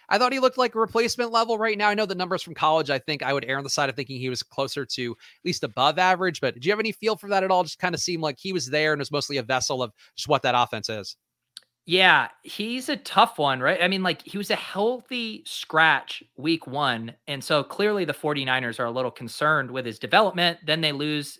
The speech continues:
Speaker 2: everybody, and they have no choice but to thrust him in. He did get all of the,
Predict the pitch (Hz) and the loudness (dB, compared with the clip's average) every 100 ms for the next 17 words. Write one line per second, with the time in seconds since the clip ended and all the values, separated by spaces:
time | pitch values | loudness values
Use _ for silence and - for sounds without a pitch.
0 | - 143 143 135 139 139 127 123 131 123 | -2 0 2 2 4 2 0 -2 -2 -4
1 | 110 196 190 180 - 151 - 156 156 147 | -4 -2 0 -2 -2 -4 -2 -6 0 0
2 | - 143 143 139 - - - 196 147 208 | 0 -4 -4 -4 -8 -20 -2 -2 2 0
3 | 220 247 - 139 135 160 180 170 139 151 | 2 0 0 -2 0 2 2 0 -2 -4
4 | 135 120 | -2 -6